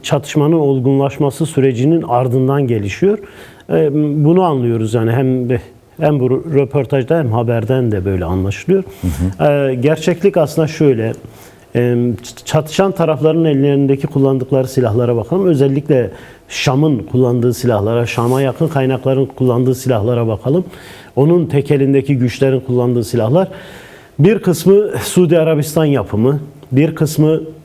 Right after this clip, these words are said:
Speaker 1: Türkiye yapımı, bir kısmı da son, işte dün biraz daha açığa çıktı, Ürdün yapımı silahlar.
Speaker 2: Evet.
Speaker 1: Şimdi, e, Arap milliyetçiliğine dikkat etmek gerekir. Arap milliyetçiliği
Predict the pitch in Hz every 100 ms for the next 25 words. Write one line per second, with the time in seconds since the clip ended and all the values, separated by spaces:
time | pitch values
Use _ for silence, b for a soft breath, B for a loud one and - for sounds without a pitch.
0 | - 165 170 196 180 170 170 160 165 160
1 | 135 175 - 170 - 185 156 143 - -
2 | - 175 151 110 - - 175 139 135 123
3 | 120 151 107 98 110 143 123 113 123 117
4 | - 113 - - 190 190 B B B 196
5 | 196 139 135 127 127 147 175 139 123 113
6 | 180 185 B B B 92 82 - 202 208
7 | 156 - - B B B - 143 135 131
8 | 127 123 123 104 B B - _ _ 127
9 | 135 185 170 165 156 156 151 135 139 139
10 | 147 113 113 120 127 113 120 120 107 -
11 | 110 - 165 165 - - - - 127 156
12 | 170 156 143 139 135 135 127 151 190 190